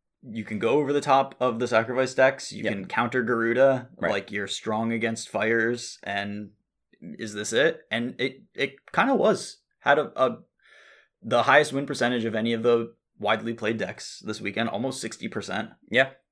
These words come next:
Speaker 2: definitely creeping up there. And, uh, we definitely noticed that just, like, you know, starting at round four in the tournament, we were like, "Wow, Reclamation decks are crushing it."
Speaker 1: Yeah.
Speaker 2: And, and they continued to. I think, I don't know exactly how many were in our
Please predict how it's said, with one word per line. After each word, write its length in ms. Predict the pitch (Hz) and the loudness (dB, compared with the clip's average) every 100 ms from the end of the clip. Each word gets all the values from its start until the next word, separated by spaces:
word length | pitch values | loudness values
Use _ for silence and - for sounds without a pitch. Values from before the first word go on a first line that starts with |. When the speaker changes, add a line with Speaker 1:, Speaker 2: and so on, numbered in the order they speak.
| - | -8
Speaker 2:
definitely 800 | 110 104 110 101 98 98 - 104 | -6 -4 -4 -2 -2 -4 -8 -12
creeping 220 | - 95 | -12 -8
up 120 | 98 | -6
there. 160 | 92 90 | -2 2
And, 280 | 127 135 135 - | 2 2 0 2
uh, 100 | 127 | 2
we 100 | 139 | 4
definitely 360 | 160 170 160 127 | 2 2 0 2
noticed 560 | 101 113 120 - - | 6 6 4 -6 -4
that 380 | 92 87 - - | 2 2 2 -6
just, 220 | 98 92 | -14 -4
like, 300 | 92 82 - _ _ _ _ _ _ _ - | 0 0 -4 _ _ _ _ _ _ _ -4
you 100 | 107 | -2
know, 240 | 80 76 | -2 -4
starting 400 | - - 107 110 | -4 2 4 4
at 80 | 98 | 2
round 300 | 104 101 98 | 0 -2 -4
four 300 | - 110 104 | 0 2 2
in 60 | 101 | 0
the 60 | |
tournament, 380 | 95 113 107 92 | -4 -4 -4 -4
we 60 | 90 | -2
were 60 | |
like, 180 | 87 85 | -2 0
"Wow, 300 | 95 98 - _ - - - | 0 -2 -4 _ -20 -20 -6
Reclamation 580 | 104 101 104 95 - | -6 -2 -2 -2 -4
decks 300 | 98 - - - | -8 -8 -12 -12
are 180 | 87 82 | -10 -8
crushing 340 | - 190 - - | -4 -4 -6 -14
it." 100 | - | -10
Speaker 1:
Yeah. 160 | - 107 - _ _ | -6 -6 -6 _ _
Speaker 2:
And, 520 | - 98 92 90 87 - - | -2 0 0 -2 -6 -12 -10
and 160 | - 104 | -4 -2
they 40 | 107 | 0
continued 440 | 117 123 160 156 | -2 -2 -4 -4
to. 140 | - 82 | -2 -2
I 60 | |
think, 260 | 87 110 - _ _ - | -2 -8 -14 _ _ -8
I 40 | |
don't 100 | 131 | 0
know 140 | 135 127 | 4 6
exactly 360 | 113 117 117 | 8 6 4
how 140 | 120 113 | 0 0
many 200 | 107 107 | 0 0
were 280 | 101 98 95 | 0 2 2
in 160 | 95 | 0
our 320 | 92 92 87 | 0 0 -2